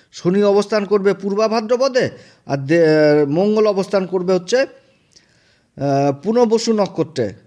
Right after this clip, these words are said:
আর দেবগুরু বৃহস্পতি বক্রী অবস্থায় রয়েছে, ফেব্রুয়ারি চার তারিখে আবার নক-, আহ, মার্গী হবে। তো দেবগুরু বৃহস্পতি আবার অবস্থান ভালো, বক্রী অবস্থায় রয়েছে, অবস্থান করছে চন্দ্রেরই নক্ষত্র রোহিণী নক্ষত্রে।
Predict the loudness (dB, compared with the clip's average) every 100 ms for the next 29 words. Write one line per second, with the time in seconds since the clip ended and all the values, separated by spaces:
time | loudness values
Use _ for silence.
0 | _ -6 -2 -2 0 -2 -2 0 -2 -2
1 | -4 -4 -2 -2 -2 -2 0 0 0 2
2 | 2 0 -8 -8 _ -2 0 0 0 0
3 | -4 -2 -2 0 0 -2 -4 -12 _ _
4 | -4 -4 0 2 4 2 0 2 2 2
5 | -2 -2 0 0 0 -2 -4 -20 -20 _
6 | _ -6 0 0 2 0 0 0 0 -2
7 | -2 0 2 2 2 0 -2 -2 -2 0
8 | 0 -2 -6 -14 -4 -4 -2 -2 0 0
9 | 0 2 2 0 -4 -4 _ _ -6 -2
10 | 0 -2 -2 -2 -2 -2 -2 0 0 0
11 | -2 -2 -4 0 0 2 2 4 2 0
12 | -2 -6 -6 -12